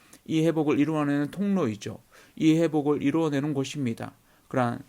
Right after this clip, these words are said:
통로임을 우리는 기억합시다. 하나님이 이 땅의 교회를 통해 회복을 이루어가고 계십니다.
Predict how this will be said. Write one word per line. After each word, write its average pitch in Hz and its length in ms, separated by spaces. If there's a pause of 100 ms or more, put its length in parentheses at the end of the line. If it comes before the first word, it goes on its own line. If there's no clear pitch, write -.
(120)
통로임을 156 800 (220)
우리는 127 240
기억합시다. 127 720 (380)
하나님이 165 440
이 165 60
땅의 165 280
교회를 156 300
통해 123 420 (320)
회복을 151 680
이루어가고 147 580
계십니다. 117 600